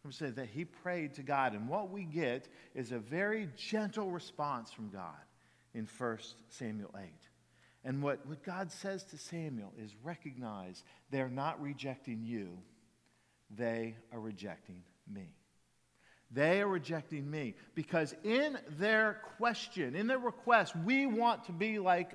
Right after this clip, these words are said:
other nations," they had forgotten that in their primary identity, that God had called them and created them and, and formed them so that they would not be like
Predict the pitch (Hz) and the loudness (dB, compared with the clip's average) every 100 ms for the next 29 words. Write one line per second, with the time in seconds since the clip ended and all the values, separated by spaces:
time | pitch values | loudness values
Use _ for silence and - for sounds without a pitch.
0 | - 190 185 180 208 196 156 131 - - | 2 4 4 2 2 0 -2 -6 -10 2
1 | 208 247 269 - 208 185 208 208 151 - | 8 8 8 2 4 10 10 10 0 -8
2 | - - 185 180 - - - 208 196 190 | -14 0 6 6 4 -12 -4 2 6 6
3 | 196 233 269 277 262 240 208 180 156 226 | 6 4 6 6 6 8 8 8 6 6
4 | 220 160 139 156 170 233 233 190 - 220 | 4 0 2 4 10 10 10 2 2 6
5 | 247 254 196 160 165 160 - 233 233 294 | 8 8 6 4 2 -6 -4 -4 0 2
6 | 262 196 170 160 175 - - - 202 196 | 2 4 6 6 6 0 -6 2 4 4
7 | 185 - 190 170 - 285 311 214 180 185 | 2 2 0 0 4 8 8 10 8 8
8 | - - - 226 233 214 240 226 254 202 | 2 -6 0 6 6 8 8 6 2 4
9 | 208 277 294 226 190 220 196 185 180 | 8 8 8 4 4 6 10 10 10